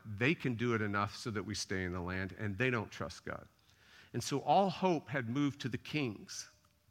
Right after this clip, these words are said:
Will the king trust God? So when David came, it looked pretty good, right? And then Solomon, okay, a little less, but it, it still looked pretty good. And then everything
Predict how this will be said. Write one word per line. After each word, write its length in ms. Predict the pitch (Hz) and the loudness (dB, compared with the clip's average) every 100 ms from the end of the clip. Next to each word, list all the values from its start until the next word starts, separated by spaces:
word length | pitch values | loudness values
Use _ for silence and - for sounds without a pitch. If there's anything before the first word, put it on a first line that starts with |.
| _ _ _ _ - - - | _ _ _ _ -20 -10 0
Will 140 | 147 | 2
the 100 | 143 | 2
king 560 | - 196 202 185 135 - | 2 2 4 4 2 -2
trust 380 | 135 104 - | -2 -2 -4
God? 320 | - 76 - - - - - | -4 -4 -4 -12 -20 -18 -4
So 140 | 143 | 2
when 160 | 131 120 | 4 6
David 380 | 156 214 170 - | 6 6 4 2
came, 440 | 143 139 139 127 - - | 2 4 2 0 -6 0
it 140 | 151 151 | 2 4
looked 520 | 147 220 - - - | 4 4 2 -14 -2
pretty 220 | 180 170 | 2 4
good, 420 | 139 160 127 85 - _ _ _ _ _ _ _ _ _ _ | 4 4 4 2 -8 _ _ _ _ _ _ _ _ _ _
right? 260 | 113 123 147 - - - - _ _ - | 4 4 4 -4 -20 -20 -20 _ _ 2
And 80 | |
then 120 | 151 160 | 4 4
Solomon, 720 | - 180 175 151 113 73 - _ _ - - _ - - | 6 8 10 8 2 -4 -12 _ _ -20 -20 _ -18 -8
okay, 1000 | - - 214 220 247 - 202 175 190 190 | 0 8 10 12 10 8 10 12 10 6
a 100 | 165 | 4
little 260 | 170 208 | 6 8
less, 360 | 202 190 214 - | 12 12 12 10
but 160 | - 180 | 8 8
it, 140 | 175 - | 8 4
it 180 | 170 170 | 4 6
still 320 | - 208 202 | 4 6 6
looked 320 | 185 202 190 | 8 4 2
pretty 220 | - 170 151 | 0 2 2
good. 440 | 135 160 123 87 - - - - _ _ - | 4 4 4 0 -12 -20 -20 -20 _ _ 0
And 140 | 127 | 6
then 200 | 147 143 | 6 8
everything 680 | 139 143 131 143 139 127 | 6 4 2 2 2 0